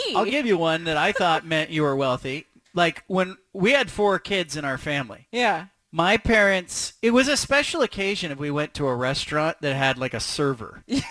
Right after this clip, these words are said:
Speaker 1: Okay? It was also, and I didn't, I, I don't even know if I'm over this now. When we traveled, we would go and we would stay at, like, a travel lodge.
Speaker 2: Yeah.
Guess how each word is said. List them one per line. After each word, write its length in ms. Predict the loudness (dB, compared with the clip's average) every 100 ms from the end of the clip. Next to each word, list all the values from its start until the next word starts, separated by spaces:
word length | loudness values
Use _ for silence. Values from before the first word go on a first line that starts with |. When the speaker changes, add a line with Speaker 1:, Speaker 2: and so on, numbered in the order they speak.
| -16 -18 0
Speaker 1:
Okay? 340 | 2 4 2 -2 _ _ _ _ 2
It 120 | 6
was 200 | 6 2 -4
also, 840 | 0 2 0 0 0 2 2 0 -6 _ _ -20 _ _ _ _
and 240 | -2 0 0
I 100 | 0
didn't, 200 | 0 -2
I, 180 | 0 0 0
I 80 | 2
don't 200 | 4 4
even 180 | 0 0
know 100 | 0
if 60 |
I'm 160 | 0 0
over 240 | 0 0
this 200 | -4 -6
now. 280 | -4 -4 -6 _ _ _ _ _
When 280 | 2 4 4
we 140 | -2
traveled, 640 | 0 0 2 4 2 0 -6 _
we 200 | -2 0
would 220 | 0 0
go 360 | 2 4 4 2
and 100 | 0
we 120 | 0
would 140 | 0
stay 360 | -4 -6 -2 -2
at, 120 | -2
like, 180 | -4 -4
a 60 | -6
travel 460 | -2 2 2 2
lodge. 500 | 2 2 0 -4 -10 -6
Speaker 2:
Yeah. 260 | -6 -6